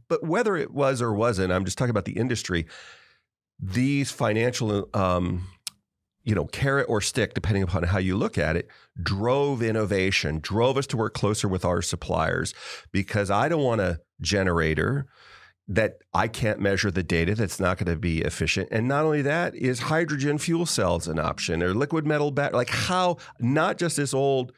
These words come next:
technology, but how are we innovating? How are we measuring?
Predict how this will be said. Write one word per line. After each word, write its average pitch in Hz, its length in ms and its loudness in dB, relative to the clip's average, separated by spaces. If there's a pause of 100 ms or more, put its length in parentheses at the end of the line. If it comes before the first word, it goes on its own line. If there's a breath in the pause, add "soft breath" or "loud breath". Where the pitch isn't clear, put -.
(180 soft breath)
technology, 117 580 0
but 85 180 -2
how 156 300 0
are 196 120 2
we 143 180 2
innovating? 104 640 0 (160 loud breath)
How 139 140 0
are 165 120 2
we 139 120 2
measuring? 98 720 2